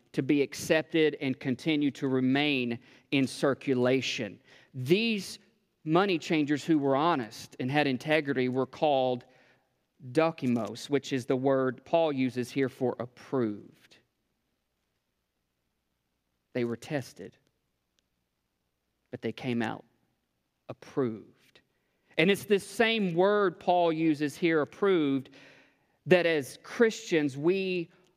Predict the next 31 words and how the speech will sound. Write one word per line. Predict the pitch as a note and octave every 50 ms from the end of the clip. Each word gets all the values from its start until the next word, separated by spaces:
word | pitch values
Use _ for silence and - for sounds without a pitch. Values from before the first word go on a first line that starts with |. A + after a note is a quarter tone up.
| _ _ _
are | D#3+ D#3 D#3+
to | D#3
be | C#3 C3+ D#3+ D3+
that | C#3 B2+ D#3+ D#3+ D#3+ - -
type | - F3+ D#3+ D#3 D3+ -
of | D3 C#3 B2
a | C3
person, | - - - E3 D3+ C#3+ C3 - - C#3 B2+ B2 A#2 A#2 B2 - _ _ _ _ _ _ _ _ -
that | D3 D3+ E3 - -
t-, | - - - - _
kind | - F3 D#3+ D3+ D3+ C#3
of | C3
a | C3 B2
people | - - D#3 C#3+ B2+ - B2 B2 A#2+ A#2+ A2 - _ _ _ _ _ _ _ _ _ _ _ _
who | _ - C#3+ C#3
are | B2+
visible | A#2 A2+ C#3 C#3+ C3+ B2+ B2 - B2 A#2
to | - - B2+
this | A2+ A2+ - - -
world. | - A2+ A2 G#2+ G#2+ A2 A2 - - _ _ _ _ _ _ _ _ _ _ _ _ _ -
Approved | C3 - - - - D3 C3+ B2+ A#2+ G#2+ G#2+ G#2+ G#2 _ - - _ _ _ _ - _ _ _ _
workers. | - A2+ A#2 A#2 A2 G#2+ - - G#2 G2 G2+ - - - - - - _ _ _ _ - -
You | F#3
see, | E3 - - A#3+ A3+
like | G#3 G3+ G3 G3+ -
money, | E3+ E3 F3 G3 A3 B3 A#3+ G#3 F3+ F3 F3+
our | - E3 F3+ G3 G3+
life | G3 F#3+ F#3+ G#3 A3 A3+ A3+ G#3+ - -
goes | - F#3 F#3 E3 D#3+
into | F#3+ F3 D#3+ E3+
circulation | D#3+ - - F#3 E3+ - - F3 E3+ F3 F#3 G#3 G#3+ G3 - - - C#3+ B2 A2+ A2+ A2